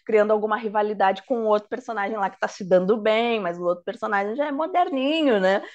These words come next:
Já não tem essa visão, é, arcaica, conservadora que o Teodoro tem, né? É, é, tem uma fala do Inocêncio, né? Que ele vai falar do bom negociante, que o bom negociante, o bom negociante não é aquele que trabalha como um negro,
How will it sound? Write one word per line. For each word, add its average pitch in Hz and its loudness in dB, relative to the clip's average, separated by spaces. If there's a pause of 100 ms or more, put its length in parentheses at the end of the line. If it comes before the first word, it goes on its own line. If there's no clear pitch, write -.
(140)
Já 196 2
não 214 2
tem 214 2
essa 269 -2
visão, 226 0 (240)
é, 196 2
arcaica, 202 -2
conservadora 202 0
que 208 -8
o 233 -2
Teodoro 233 2
tem, 208 2
né? 170 -4 (300)
É, 175 4 (100)
é, 170 -2
tem 208 -4
uma 302 -4 (160)
fala 269 -2
do 196 -4
Inocêncio, 196 -2
né? 196 0 (600)
Que 226 0
ele 226 -2
vai 220 0
falar 233 -2
do 226 -2
bom 214 2
negociante, 240 0
que - -12
o 202 -8
bom 202 -2
negociante, 214 -2 (360)
o 208 -10
bom 208 4
negociante 240 -2
não 269 -2
é 269 0
aquele 277 -2
que 269 -18
trabalha 247 2
como 247 0
um 262 4
negro, 190 2